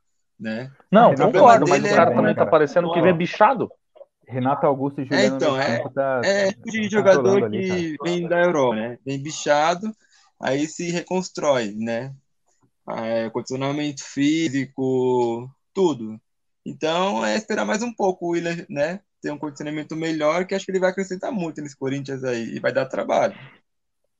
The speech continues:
Speaker 1: Quando ele
Speaker 2: É,
Speaker 1: pegar
Speaker 2: vamos
Speaker 1: ali um
Speaker 2: ver, vamos ver.
Speaker 1: entrosamento.
Speaker 3: Vamos, pra
Speaker 2: Eu
Speaker 3: ser sincero, tirando, tirando Atlético e Flamengo, que time que joga bola aqui nesse país, cara? Tão jogando um pouquinho, um, um pouquinho acima da média, tá em terceiro, pelo menos.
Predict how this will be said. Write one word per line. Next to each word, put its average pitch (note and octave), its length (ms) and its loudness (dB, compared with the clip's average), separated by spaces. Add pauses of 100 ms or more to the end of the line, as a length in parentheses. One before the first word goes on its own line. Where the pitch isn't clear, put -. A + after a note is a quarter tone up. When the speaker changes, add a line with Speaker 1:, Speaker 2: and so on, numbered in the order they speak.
(140)
Speaker 1:
Quando C3 160 -8
ele C#3 160 -6
Speaker 2:
É, C3 60 -2
Speaker 1:
pegar A#2+ 180 2
Speaker 2:
vamos C#3+ 140 4
Speaker 1:
ali - 0 -
um G#2+ 80 -2
Speaker 2:
ver, A#2+ 160 2
vamos D3 180 2
ver. C3+ 60 4
Speaker 1:
entrosamento. B2 280 2
Speaker 3:
Vamos, - 120 -6
pra C3 480 6
Speaker 2:
Eu - 40 8
Speaker 3:
ser B3 120 2
sincero, G#3 440 -2
tirando, E3 340 -2
tirando G3 320 -4
Atlético F3+ 400 -4
e - 20 -16
Flamengo, F3 380 -8
que G3 120 -10
time G#3 220 -10
que F#3+ 80 -18
joga F3 260 -6
bola C#3+ 300 0
aqui C#3 220 -6
nesse D#3 180 -12
país, C#3+ 320 -4
cara? G2+ 260 -10 (440)
Tão F#3+ 240 -4
jogando F#3+ 220 0
um G#3 40 -2
pouquinho, G3+ 380 -6
um, F3 220 -10 (120)
um E3 60 -10
pouquinho F3 260 -2
acima A3+ 180 -4
da F#3 140 0
média, E3+ 720 -4 (100)
tá E3 120 -2
em F#3 40 -4
terceiro, D#3+ 420 -4
pelo C3+ 200 -6
menos. C3 260 -6